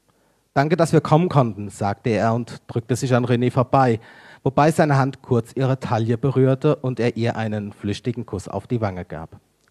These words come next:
Früher, schoss es durch Renés Kopf,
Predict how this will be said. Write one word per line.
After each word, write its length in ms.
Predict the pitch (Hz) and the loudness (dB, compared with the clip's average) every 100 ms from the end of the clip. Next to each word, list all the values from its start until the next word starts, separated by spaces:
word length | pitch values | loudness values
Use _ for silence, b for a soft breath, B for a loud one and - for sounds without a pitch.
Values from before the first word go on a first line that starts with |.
| _ | _
Früher, 460 | - 131 127 143 156 _ _ _ _ | 4 8 8 6 -2 _ _ _ _
schoss 200 | 104 101 | -8 -6
es 140 | 110 - | -8 -4
durch 200 | 110 - | -4 -2
Renés 360 | 117 113 - | -4 -4 -6
Kopf, 300 | - 127 - | -4 -4 -4